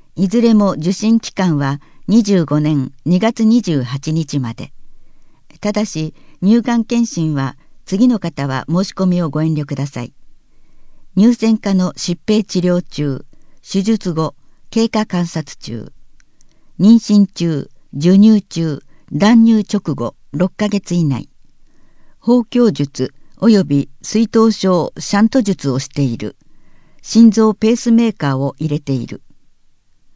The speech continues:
検査内容は、子宮頸がん検診は、視診、内診、頸部細胞診検査。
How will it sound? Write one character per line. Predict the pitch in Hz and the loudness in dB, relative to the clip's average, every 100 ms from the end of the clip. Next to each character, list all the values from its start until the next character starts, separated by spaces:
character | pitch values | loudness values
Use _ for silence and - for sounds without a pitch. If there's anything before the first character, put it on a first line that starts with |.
| _ _ - - - - - - | _ _ -20 -20 -20 -20 -20 -6
検 | 226 233 | -2 0
査 | 226 | 0
内 | 220 220 185 | 0 2 0
容 | 160 135 | -2 -4
は、 | 123 123 - - - _ _ | -6 -10 -16 -20 -20 _ _
子 | - - - | -18 -10 -2
宮 | 247 233 | -2 0
頸 | 233 226 | -2 -2
が | 208 | 0
ん | 214 | -2
検 | 202 214 196 | 0 0 0
診 | - 143 | 0 0
は、 | 131 127 - - - | 0 -6 -8 -18 -20
視 | - 180 | -10 -8
診、 | 180 202 180 139 - - | -4 0 0 0 -8 -6
内 | 170 196 196 | 0 0 0
診、 | - 151 143 - _ _ - - | -2 -4 -2 -6 _ _ -20 -6
頸 | 240 247 | 0 2
部 | 156 147 143 | 2 -4 -4
細 | - 202 220 | -6 -2 -2
胞 | 190 208 202 | 0 0 0
診 | - 196 - _ _ - | 0 -2 -2 _ _ -4
検 | 185 156 | -2 -2
査。 | - 107 | -4 -12